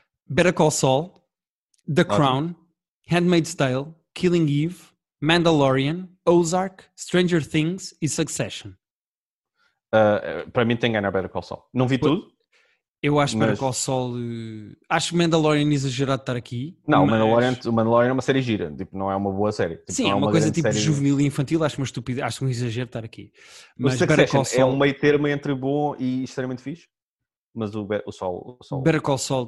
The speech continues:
Speaker 1: tem que estar, obviamente tem que ganhar. Melhor Outstanding Comedy Series, há, eh, oito nomeados, que são Curb Your Enthusiasm, Dead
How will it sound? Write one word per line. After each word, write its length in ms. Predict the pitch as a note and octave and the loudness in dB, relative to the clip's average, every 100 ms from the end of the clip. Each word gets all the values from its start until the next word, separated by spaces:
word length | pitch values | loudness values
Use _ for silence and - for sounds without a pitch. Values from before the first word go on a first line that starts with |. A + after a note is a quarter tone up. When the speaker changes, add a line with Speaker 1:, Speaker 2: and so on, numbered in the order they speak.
| - | -4
Speaker 1:
tem 160 | D#3 C3+ | -4 -4
que 120 | - | -6
estar, 260 | - A#2+ A2+ G#2+ - | -6 -6 -6 -14 -10
obviamente 340 | B2+ B2 C3 | -8 -6 -8
tem 120 | B2 A#2 | -8 -8
que 40 | |
ganhar. 280 | A#2 A2 F#2+ F#2+ - - - - - | -10 -12 -14 -16 -20 -20 -20 -10 0
Melhor 400 | D#3+ E3 F3+ F3+ | 4 6 4 4
Outstanding 520 | F3 - - F#3+ F#3 | 0 0 2 2 4
Comedy 360 | F3 F3 F3 E3 | 2 2 4 2
Series, 640 | - D#3+ A#2+ G#2+ F#2+ - - | 2 2 2 0 -6 -10 -6
há, 180 | C#3 B2 A2+ - - | -2 -2 -2 -4 -4
eh, 400 | C#3 B2+ B2+ B2 C3 B2+ | -2 -2 -2 -4 -6 -2
oito 240 | D#3 D3 | 2 2
nomeados, 500 | C3 B2 C3 F3+ G#3+ | 0 -2 0 -2 -4
que 100 | - | -6
são 420 | - F3 C#3+ A#2+ A2 - - | 0 2 2 0 -6 -12 0
Curb 240 | F#3+ D#3 | 2 4
Your 120 | D#3 | 4
Enthusiasm, 680 | C#3 B2+ D3 C#3 E3+ E3+ F#3+ G3+ - _ _ - | 4 2 0 0 0 0 -2 -6 -14 _ _ -12
Dead 360 | B2+ B2 C#3+ | -4 0 0